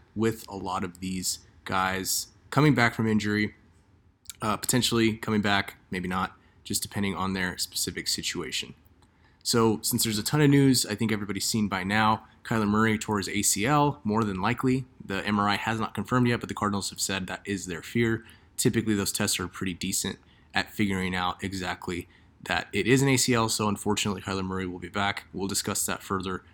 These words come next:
when the time comes. So let's kick it off talking about T Higgins. T Higgins, the situation was really weird. Ben Baby reports that Higgins was, quote, lost, or quote, got lost,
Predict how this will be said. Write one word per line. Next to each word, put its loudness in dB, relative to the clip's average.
when -2
the -6
time -4
comes. -2
So 4
let's 2
kick 0
it 2
off 4
talking 2
about 0
T -2
Higgins. 0
T 2
Higgins, 4
the -6
situation 2
was -6
really -2
weird. 4
Ben 0
Baby 0
reports -4
that -6
Higgins 2
was, -2
quote, 2
lost, 4
or -6
quote, -2
got 0
lost, 0